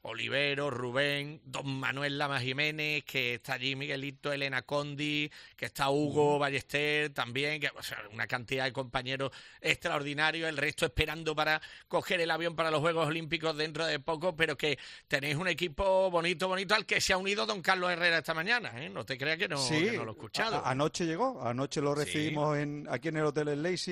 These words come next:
Speaker 2: eh, aterrizó en Berlín y luego por carretera el trayecto entre Berlín y Leipzig. Llegó a las nueve de la mañana, directamente al sobre, directamente al sobre,
Speaker 1: <laughs>
Speaker 2: porque a las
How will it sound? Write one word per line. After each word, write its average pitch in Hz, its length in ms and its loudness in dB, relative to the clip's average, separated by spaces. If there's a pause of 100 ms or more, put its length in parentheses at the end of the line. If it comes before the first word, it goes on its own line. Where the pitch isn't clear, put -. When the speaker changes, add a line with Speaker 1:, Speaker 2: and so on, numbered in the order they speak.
(180)
Speaker 2:
eh, 127 260 -4
aterrizó 117 360 -4
en 143 100 0
Berlín 156 400 0
y 147 60 -2
luego 135 320 2 (380)
por 143 180 4
carretera 143 500 2
el 131 60 2
trayecto 139 320 -2
entre 135 400 -4
Berlín 139 340 0
y 143 80 0
Leipzig. 160 480 0 (300)
Llegó 120 260 2
a 147 40 4
las 151 140 2
nueve 156 560 0
de 156 80 2
la 160 100 2
mañana, 170 360 0
directamente 185 640 2
al 160 100 4
sobre, 202 460 0
directamente 151 640 2
al 147 120 4
sobre, 175 440 0 (160)
Speaker 1:
<laughs> - 200 -20
Speaker 2:
porque 139 340 2
a 139 120 6
las 135 380 2